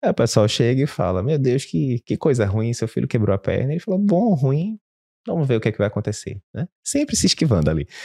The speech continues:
E aí, no outro dia, chega o exército lá, digamos que seja da China, não me lembro qual era o país, chega o exército, o exército da China convocando, né, o-, os homens jovens aptos pra ir pra guerra.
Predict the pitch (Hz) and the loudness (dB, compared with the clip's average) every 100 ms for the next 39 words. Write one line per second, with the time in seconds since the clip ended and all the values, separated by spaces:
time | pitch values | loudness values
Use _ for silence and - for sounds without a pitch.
0 | - - - _ - 175 190 175 180 202 | -16 -18 -20 _ -2 2 4 4 0 -4
1 | - _ _ _ - 156 240 247 233 175 | -10 _ _ _ -2 4 4 4 0 4
2 | 185 240 285 - - - 151 156 170 139 | 4 4 -2 -6 -2 0 2 2 2 2
3 | 117 113 131 - 110 165 185 143 - 117 | 4 2 2 0 2 2 2 2 2 2
4 | 98 95 - 101 123 107 90 - 90 - | 2 0 0 2 2 2 2 2 0 0
5 | 90 - 123 131 131 113 - 110 107 104 | -2 0 0 2 2 0 2 2 2 0
6 | - 117 117 120 143 160 175 - 113 131 | -2 -2 0 0 2 2 0 2 0 2
7 | 147 113 151 180 156 - - 104 95 92 | 2 2 2 0 -2 -4 -2 -2 2 2
8 | 101 87 87 90 95 92 85 92 - - | 2 2 2 2 2 2 2 0 0 -4
9 | 127 107 160 139 104 101 | -2 2 2 4 4 2